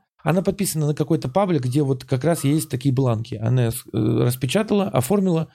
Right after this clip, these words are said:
принесла им, оставила. Вот. И получается, а, я думаю, блин, ну, триста тысяч можно выиграть, если судиться, потому что пятьсот штраф, ну, чё-то такое, тысяч,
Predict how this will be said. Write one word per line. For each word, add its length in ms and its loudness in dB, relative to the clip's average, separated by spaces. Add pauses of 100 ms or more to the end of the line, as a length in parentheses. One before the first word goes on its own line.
(120)
принесла 480 0
им, 140 -4
оставила. 460 -2 (380)
Вот. 360 2
И 260 2
получается, 760 0 (520)
а, 420 2 (380)
я 180 2
думаю, 280 2
блин, 440 0 (880)
ну, 200 0
триста 420 0
тысяч 420 -6
можно 300 0
выиграть, 360 -2
если 200 0
судиться, 640 -2
потому 280 2
что 180 -2
пятьсот 400 0
штраф, 440 -2 (380)
ну, 140 2
чё-то 260 -2
такое, 480 0 (280)
тысяч, 400 0